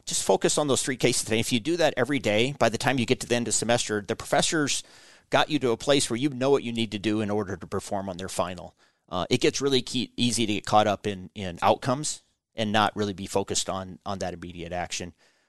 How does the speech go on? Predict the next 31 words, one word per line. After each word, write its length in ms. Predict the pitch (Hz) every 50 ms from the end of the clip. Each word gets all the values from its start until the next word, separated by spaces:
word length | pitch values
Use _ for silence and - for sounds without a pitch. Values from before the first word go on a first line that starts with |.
| _ -
Uh, 60 | -
I, 180 | 85 85 85 95
I 140 | 95 87 71 85
use 280 | 107 110 107 104 95
the 80 | - 107
example, 360 | 98 85 104 101 98 - 110
my, 180 | 98 98 98 -
my 140 | - 104 101
daughters 460 | 90 98 98 98 92 98 92 - - - -
play 140 | - 110 110
basketball, 580 | 110 107 107 107 - - 95 117 113 90 90
and, 140 | 90 90 - -
and 180 | 104 104 98 92
we 120 | 90 98
always 140 | 95 98 95
talk 180 | - 107 95 -
about 200 | 107 104 98 -
in 60 | 95
a 40 | 87
basketball 380 | 101 98 101 - - 107 95
game, 260 | 90 101 98 95 92 - - - _ _ _ _ _
you 80 | - 117
know, 40 |
if 120 | 104 - -
you 80 | 123
get 120 | 117 - -
caught 200 | - 131 127 123
up 120 | 120 -
in 60 | -
the 60 | 101 -
score, 640 | - - - 139 143 127 101 98 101 98 95 -